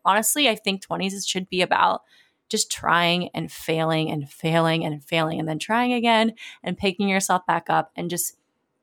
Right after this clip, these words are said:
testing the waters, taking chances, moving across the country to random places,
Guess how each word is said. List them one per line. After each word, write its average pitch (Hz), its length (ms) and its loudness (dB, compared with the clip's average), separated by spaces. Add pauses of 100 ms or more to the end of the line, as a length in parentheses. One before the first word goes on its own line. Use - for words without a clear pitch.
(600)
testing 208 440 0
the 196 80 4
waters, 165 500 2
taking 214 320 0
chances, 180 560 0
moving 214 340 2
across 190 380 0
the 185 80 -2
country 175 380 -4
to 175 80 -2
random 165 340 -2
places, 170 560 -4